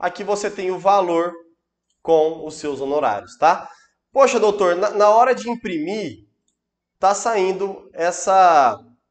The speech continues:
essa coluna aqui, ó. e eu não quero que saia, tá? Então, vamos colocar aqui orientação paisagem, né? Que às vezes você vai juntar no processo. Eu não quero que saia essa coluna aqui mostrando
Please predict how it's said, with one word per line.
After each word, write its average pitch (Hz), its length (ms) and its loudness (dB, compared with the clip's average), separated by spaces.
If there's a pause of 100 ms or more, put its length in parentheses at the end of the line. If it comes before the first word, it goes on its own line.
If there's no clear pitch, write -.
(600)
essa 131 240 -6
coluna 180 520 0
aqui, 175 300 -8
ó. 104 280 -6 (720)
e 143 80 -6
eu 170 80 0
não 196 140 -2
quero 170 260 -2
que - 80 -14
saia, 165 500 -2 (480)
tá? - 460 -6 (180)
Então, 127 160 -10
vamos 151 280 -4
colocar 160 240 -2
aqui 151 180 -6
orientação 156 760 -4
paisagem, 143 680 0
né? 127 160 -2
Que 131 160 -10
às 123 140 -4
vezes 127 160 -12
você - 80 -8
vai 139 120 -2
juntar 139 160 -4
no 139 100 -6
processo. 143 380 -8
Eu 160 40 -6
não 196 120 -10
quero 190 200 -2
que 190 80 -14
saia 175 160 -4
essa 185 180 -8
coluna 185 340 -8
aqui 190 160 -12
mostrando 165 540 -6